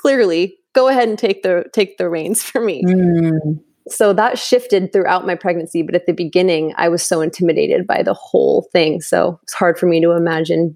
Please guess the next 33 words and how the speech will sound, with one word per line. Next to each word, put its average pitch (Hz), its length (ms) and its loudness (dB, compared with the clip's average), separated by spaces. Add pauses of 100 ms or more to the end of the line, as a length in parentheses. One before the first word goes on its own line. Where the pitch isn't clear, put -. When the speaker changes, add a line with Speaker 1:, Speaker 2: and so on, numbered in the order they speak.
(100)
Speaker 1:
being 165 260 4
in 160 120 2
the 165 60 2
driver's 160 420 0
seat - 320 -4
for 180 160 2
that. - 240 0 (140)
<laughs> 208 60 -2 (680)
Speaker 2:
Mm-hmm. 170 380 2
Like, 165 140 2
leaning 170 380 4
in 156 360 2
even 165 420 2
more 147 520 -4
and 165 160 0
being 175 180 2
Speaker 1:
Yeah. 175 200 2
Speaker 2:
in 170 40 -6
even 165 280 -2
more 156 280 0
discomfort. 143 760 -6 (600)
Speaker 1:
Yeah. 170 80 0
Speaker 2:
And 156 380 0 (240)
there 185 180 2
is 226 160 2
a 254 80 2
relief 160 520 0
in 160 140 -2
thinking, 160 320 -4
like, 143 440 -8 (360)
and 220 180 4
this 233 160 0
is 196 200 0